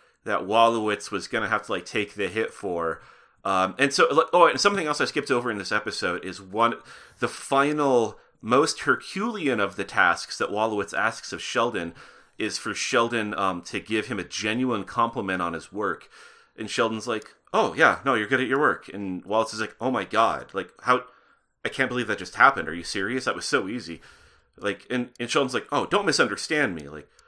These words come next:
I've never questioned whether or not you are great in your field. I don't doubt that. It's just the work you do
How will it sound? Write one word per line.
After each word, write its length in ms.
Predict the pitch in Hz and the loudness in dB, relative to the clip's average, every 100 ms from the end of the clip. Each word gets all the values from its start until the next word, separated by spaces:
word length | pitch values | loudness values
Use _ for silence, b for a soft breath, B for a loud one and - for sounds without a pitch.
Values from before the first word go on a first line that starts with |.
| _ - | _ 0
I've 240 | 127 104 | 2 6
never 220 | 165 123 | 8 8
questioned 560 | - 156 165 - 85 78 | 4 0 0 -4 -6 -2
whether 280 | 101 101 98 | 0 0 2
or 40 | |
not 300 | 98 98 - | 2 0 -2
you 200 | 98 92 | -6 -2
are 300 | 85 80 78 _ - | -2 -2 -6 _ -8
great 300 | 110 113 - | -2 -2 -4
in 80 | 85 | -8
your 160 | 71 | -10
field. 400 | - 160 104 - | -8 -4 -4 -4
I 60 | 82 | -2
don't 200 | 120 - | -2 0
doubt 280 | 101 85 127 | -4 -2 0
that. 280 | 101 - - b b | 0 -2 -8 b b
It's 140 | 113 | -2
just 140 | 139 - | -2 0
the 60 | |
work 240 | 113 165 - | -2 -2 -2
you 100 | 104 | -6
do 360 | 110 95 78 | -2 -4 -4